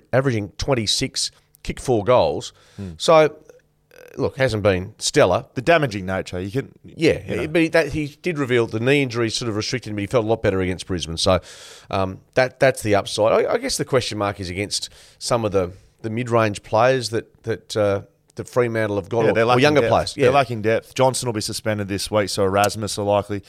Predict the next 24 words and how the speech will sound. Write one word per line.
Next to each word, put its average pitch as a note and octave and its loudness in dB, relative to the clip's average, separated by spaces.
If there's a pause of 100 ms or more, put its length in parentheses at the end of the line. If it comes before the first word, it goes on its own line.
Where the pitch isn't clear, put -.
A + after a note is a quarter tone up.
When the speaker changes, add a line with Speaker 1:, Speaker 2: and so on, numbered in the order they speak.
(200)
Speaker 1:
Yep. F#2+ -4 (100)
Speaker 2:
you G2+ -10
know, G2 -10
come A2 -2
back G2+ 0
in G2+ -8
for F#2 -12
him. G#2+ -6 (180)
Um, F#2+ -2 (1000)
yeah, G2 0
I, A2 2 (100)
I A2 0
think C3+ -8
they A2 4
lack A2 2 (260)
depth. D#3+ 0
Uh, - -14
uh, G2+ -12 (340)
yeah, F#2+ -10 (100)
I G#2 -8
keep A#2 -4
talking E2 -6
about E2 -10
that. - -10